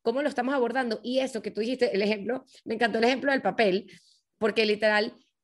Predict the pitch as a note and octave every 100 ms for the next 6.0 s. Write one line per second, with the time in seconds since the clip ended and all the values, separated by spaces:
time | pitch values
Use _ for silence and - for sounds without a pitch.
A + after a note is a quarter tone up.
0 | _ _ B3+ B3+ B3+ B3 C#4 C#4+ D#4+ A3+
1 | A3+ A#3 G#3+ G3 G3+ D3+ F#3 - F#3 B3
2 | G#3+ F#3+ A3 A3+ A3 A3 A3+ A#3+ G#3+ E3+
3 | F3+ E3 G3+ A3+ F#3+ F3+ G3 G3+ G3 F#3+
4 | F#3+ F#3 - F#3+ E3+ A3+ A3 B3 B3 A3+
5 | F#3+ E3+ E3 E3+ G3+ A3+ D#3+ B2+ - C#3+